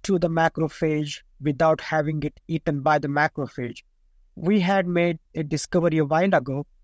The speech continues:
that macrophages cannot internalize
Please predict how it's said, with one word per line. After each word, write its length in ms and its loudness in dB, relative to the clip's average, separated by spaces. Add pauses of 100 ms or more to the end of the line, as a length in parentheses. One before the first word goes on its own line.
(280)
that 500 -2
macrophages 920 -2 (100)
cannot 580 -2
internalize 1040 -2